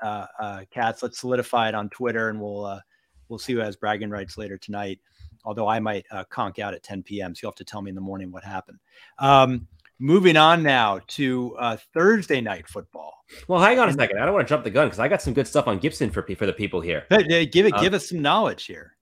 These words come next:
Speaker 1: Katz.
Speaker 2: h-, how close do you think this game is going to be? Because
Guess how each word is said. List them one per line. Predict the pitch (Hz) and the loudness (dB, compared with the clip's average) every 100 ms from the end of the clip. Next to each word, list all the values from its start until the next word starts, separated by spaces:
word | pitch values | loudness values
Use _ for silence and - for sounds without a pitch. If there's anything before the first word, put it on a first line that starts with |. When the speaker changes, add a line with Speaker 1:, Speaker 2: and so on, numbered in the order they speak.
| _ | _
Speaker 1:
Katz. | 101 | -10
Speaker 2:
h-, | - - | -6 0
how | 147 240 | 4 4
close | - 240 - | 6 4 4
do | 170 | 0
you | 185 | 0
think | 185 160 | 0 -2
this | 139 | -2
game | 151 147 | -2 0
is | 123 | 2
going | 131 113 | 0 0
to | 98 | 0
be? | 104 85 - _ _ _ _ | 2 2 -2 _ _ _ _
Because | 123 120 139 127 - | -4 2 4 4 -2